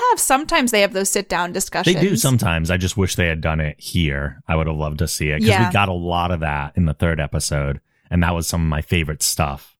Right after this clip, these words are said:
Speaker 2: in that one.
Speaker 1: Also, if this was an episode two, people would have been like, "Liam Neeson's in this." Like, it would have
Speaker 2: Right?
Speaker 1: been, I just, I feel like, I'm sorry, this would have been a good episode two.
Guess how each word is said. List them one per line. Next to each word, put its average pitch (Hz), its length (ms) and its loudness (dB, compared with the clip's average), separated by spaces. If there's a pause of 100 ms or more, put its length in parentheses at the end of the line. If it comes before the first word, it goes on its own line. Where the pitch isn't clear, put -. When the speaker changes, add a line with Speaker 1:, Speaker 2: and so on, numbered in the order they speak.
Speaker 2:
in 82 100 2
that 73 200 -2
one. 71 340 -8 (260)
Speaker 1:
Also, 202 560 -2
if 196 120 -4
this 202 200 -2
was 190 200 2
an 190 60 -4
episode 156 440 -6
two, 104 420 -10
people 247 240 2
would 254 60 6
have 233 40 4
been 233 100 2
like, 226 160 2
"Liam 285 360 4
Neeson's 277 500 4
in 190 200 2
this." 208 280 2
Like, 185 220 2
it 208 120 4
would 208 160 6
have - 140 6
Speaker 2:
Right? 190 100 6
Speaker 1:
been, 185 360 -2 (480)
I 220 160 4
just, 240 260 0
I 220 140 2
feel 427 320 2
like, 440 280 4
I'm 277 220 2
sorry, 285 460 6
this 233 260 0
would 254 160 2
have 262 100 -4
been 320 140 0
a 269 140 -6
good 226 240 0
episode 240 480 0
two. 320 400 2